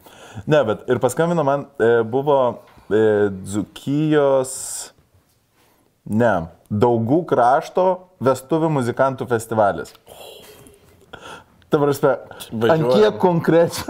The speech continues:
Speaker 1: konkretus
Speaker 2: Važiuojam.
Speaker 1: galėtų būti. Ir aš važiavau. Nes tai buvo, nu, tiesiog. Ir aš nuvažiavau į Daugus,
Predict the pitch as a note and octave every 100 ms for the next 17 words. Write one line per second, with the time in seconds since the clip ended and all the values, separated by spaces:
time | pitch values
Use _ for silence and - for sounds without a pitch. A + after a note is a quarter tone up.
0 | G3+ G#3 F3+ B2+ F3 E3+ F#3 F3+ C3+ E3+
1 | F#3+ F3+ A3 F3+ F3+ F3 F3 F3 - -
2 | B2 - B2 - A3+ - - C#3+ D#3 E3+
3 | F3 E3+ E3 D3 B2+ F#2+ - - - _
4 | C3 C3 D#3+ D3 D3 C#3+ C3+ B2 A2+ D3
5 | D#3 - C#3 A2+ E2 - _ A2 C3 C#3+
6 | C3 B2+ C#3+ C3+ A2 G2 C#3+